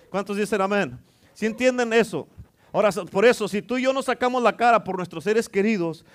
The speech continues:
y nos ponemos entre Dios y ellos, ¿quién no va a sacar la cara por ellos? Amén. Si no, si tú y yo no pagamos el precio por ellos, ¿quién lo va a pagar?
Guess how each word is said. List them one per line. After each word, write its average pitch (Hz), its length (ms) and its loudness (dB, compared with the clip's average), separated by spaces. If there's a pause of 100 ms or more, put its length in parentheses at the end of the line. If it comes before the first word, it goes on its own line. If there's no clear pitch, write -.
(120)
y 175 80 -4
nos 185 140 -6
ponemos 233 580 -4 (200)
entre 185 540 -2 (100)
Dios 220 520 2
y 214 200 0
ellos, 160 760 0 (500)
¿quién 262 260 -2
no 240 80 -2
va 196 100 0
a - 20 -10
sacar 170 280 -6
la 147 140 -6
cara 131 240 -6
por 117 160 -10
ellos? 104 420 -16 (720)
Amén. 190 300 0
Si 247 120 0
no, 226 160 -2
si 226 140 -6
tú 262 160 -6
y 262 60 0
yo 277 160 6
no 269 140 -2
pagamos 262 340 2
el 214 100 -8
precio 233 360 2
por 214 180 0
ellos, 226 240 0
¿quién 202 240 -4
lo 180 120 -4
va 170 80 0
a 170 80 -16
pagar? 156 440 -6